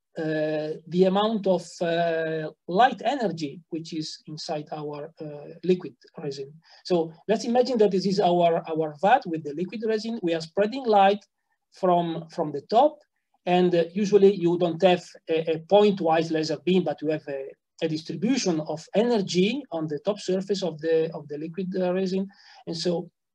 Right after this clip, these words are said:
you have to take into account, uh, also how the light, uh, is diffused on the top of this, of this, uh, surface. Here, uh, I'm showing you a finite element, uh, discretization of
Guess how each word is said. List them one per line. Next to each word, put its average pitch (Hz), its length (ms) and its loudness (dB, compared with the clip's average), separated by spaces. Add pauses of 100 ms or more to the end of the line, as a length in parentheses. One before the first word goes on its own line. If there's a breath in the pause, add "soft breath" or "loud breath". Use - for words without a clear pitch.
(260)
you 175 120 8
have 202 120 6
to 185 80 0
take 196 220 0
into 180 180 -2
account, 185 540 0
uh, 175 240 0
also 196 360 2
how 185 240 0
the 156 140 -6
light, 160 340 -6 (120)
uh, 160 300 -4 (120)
is 160 160 -12
diffused 196 600 -4 (160)
on 202 180 2
the 165 120 -6
top 165 240 -6
of 160 120 -14
this, 147 280 -12 (140)
of 147 160 -16
this, 139 280 -18
uh, 160 160 -20
surface. - 520 -14 (640 loud breath)
Here, 214 400 8
uh, 175 180 4
I'm 185 120 4
showing 196 320 4
you 190 240 8
a 175 60 -2
finite 202 320 0
element, 180 500 4
uh, 160 300 -2
discretization 175 680 -4
of 156 100 -10